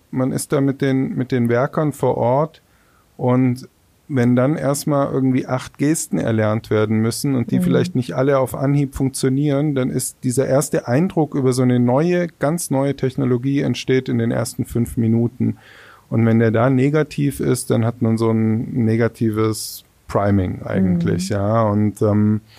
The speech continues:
Speaker 1: das muss man vermeiden und das vermeidet man, indem man eben die Vorarbeit macht und sich im Vorhinein schon überlegt, wie können wir das wirklich ganz, ganz einfach für die Nutzer und Nutzerinnen, ähm, halten. Und das,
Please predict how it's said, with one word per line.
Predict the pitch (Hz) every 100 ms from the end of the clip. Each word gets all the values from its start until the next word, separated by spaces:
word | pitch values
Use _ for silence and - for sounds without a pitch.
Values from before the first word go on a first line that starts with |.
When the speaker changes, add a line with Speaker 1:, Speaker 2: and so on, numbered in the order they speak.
| - - - - _
Speaker 1:
das | 120 120
muss | 151 147
man | 131
vermeiden | - 117 113 139 180 202 202 208 _ _ _ _ -
und | 131 135 135 _ _ _ _ _ _ _
das | 131 -
vermeidet | 123 110 120 131
man, | 127 123
indem | 117 120 117
man | 117
eben | 110 110
die | 107
Vorarbeit | - 113 123 110 107
macht | 117 110 -
und | 113
sich | 117 107 - _ _ -
im | 110
Vorhinein | - 113 117 113
schon | 110 117
überlegt, | 107 104 107 -
wie | 110
können | - 107 107
wir | 101
das | 113 -
wirklich | - - 101
ganz, | - 107 -
ganz | - 101 -
einfach | 98 92 107 -
für | 107
die | 98
Nutzer | 101 104 - 98 95 _ - - _
und | 113
Nutzerinnen, | 101 - 107 101 95 95
ähm, | 123 131 101 104 -
halten. | - 101 104 - 143 143 _ - - - _
Und | - 107 104 104 104 - - _ _
das, | - 110 - -